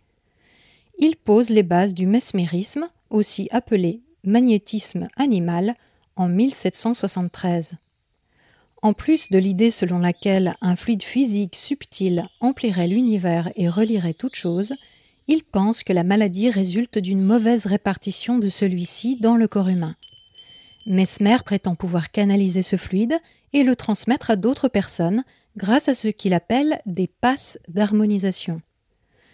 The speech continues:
La restauration de l'équilibre perdu générerait ensuite une guérison. La transe du ou de la malade serait,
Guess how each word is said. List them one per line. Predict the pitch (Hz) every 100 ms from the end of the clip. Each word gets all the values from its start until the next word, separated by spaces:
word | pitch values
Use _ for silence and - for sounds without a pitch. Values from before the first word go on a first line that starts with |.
| _ _ _ _ _ -
La | 185
restauration | 180 196 202 190 185 - 226
de | 196
l'équilibre | 170 - 196 214 180
perdu | - 180 170 285 285
générerait | 196 175 165 190
ensuite | 190 165 - - 226
une | 202
guérison. | 185 202 196 175 170 - _ _ _ _ _ -
La | 170 175
transe | - 220 202 - - -
du | 170 208 233 -
ou | 180
de | 170
la | 165
malade | 170 185 262 220 180
serait, | - - 190 175